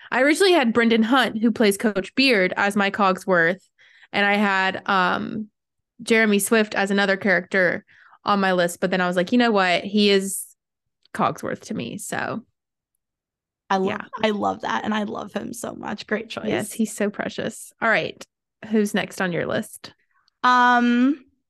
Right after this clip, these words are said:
Speaker 2: I have, uh, Missus Potts.
Speaker 1: Okay.
Speaker 2: So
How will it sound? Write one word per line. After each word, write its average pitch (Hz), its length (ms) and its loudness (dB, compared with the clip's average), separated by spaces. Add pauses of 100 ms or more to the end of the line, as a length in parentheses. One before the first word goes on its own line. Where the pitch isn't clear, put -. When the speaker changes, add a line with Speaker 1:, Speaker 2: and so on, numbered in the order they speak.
(1080)
Speaker 2:
I 226 240 2
have, 311 720 2
uh, 302 280 4 (1200)
Missus 220 340 -2
Potts. - 760 -4 (380)
Speaker 1:
Okay. 254 440 2 (1120)
Speaker 2:
So 214 440 0